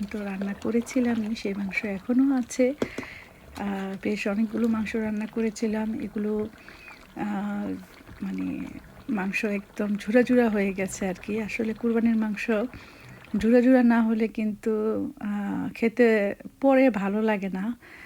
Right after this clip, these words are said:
ওই মাংসটা দিয়ে আপনার রুটি, পরোটা, ভাত সব কিছু দিয়ে খেতে ভালো লাগে।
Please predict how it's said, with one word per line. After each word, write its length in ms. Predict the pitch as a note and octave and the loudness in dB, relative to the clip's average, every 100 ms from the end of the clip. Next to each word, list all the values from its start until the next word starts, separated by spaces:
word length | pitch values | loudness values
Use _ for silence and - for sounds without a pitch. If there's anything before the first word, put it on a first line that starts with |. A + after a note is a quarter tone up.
| - - - | -20 -20 -2
ওই 200 | A#3+ C4 | 2 4
মাংসটা 460 | A#3+ A3+ - A#3 G#3+ | 4 2 0 -2 -2
দিয়ে 500 | G#3+ G#3+ G#3 G#3 A#3+ | -2 0 2 2 0
আপনার 840 | G3+ - G3+ G3 G3+ G3 G3 F#3+ | -4 -8 -4 -2 -2 -4 -6 -2
রুটি, 400 | G3+ G#3 A3 G#3+ | -2 -2 -2 -4
পরোটা, 680 | G#3 G3+ G#3 G3+ A3 G#3 G#3 | -2 -2 -2 -2 -2 -2 -4
ভাত 380 | F#3 G#3 G3+ G3+ | -6 -4 -4 -4
সব 200 | - C4+ - | -4 -4 -4
কিছু 240 | A#3 - A3 | -10 -10 -6
দিয়ে 340 | A3 G#3 G#3 G3 | -4 -4 -6 -8
খেতে 280 | G#3+ G#3 G#3 | -8 -6 -6
ভালো 240 | G3 G3+ | -4 -4
লাগে। 320 | F#3 F#3+ - | -4 -6 -8